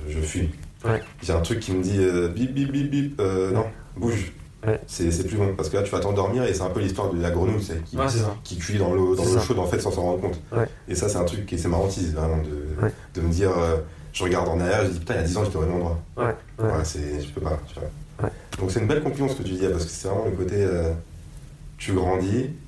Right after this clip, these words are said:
Speaker 1: tu vois, t'avais ton rêve, et à un moment donné, tu dis, Eh, c'est quoi ? Je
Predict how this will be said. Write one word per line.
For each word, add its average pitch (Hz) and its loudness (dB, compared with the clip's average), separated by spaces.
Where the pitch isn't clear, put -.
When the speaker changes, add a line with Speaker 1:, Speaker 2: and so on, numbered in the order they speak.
Speaker 1:
tu - -2
vois, 92 0
t'avais 85 2
ton 80 0
rêve, 92 2
et - -8
à 80 -2
un - 0
moment 85 2
donné, 95 4
tu 98 -2
dis, 85 -2
Eh, 87 -2
c'est 85 -2
quoi ? 98 0
Je 90 -8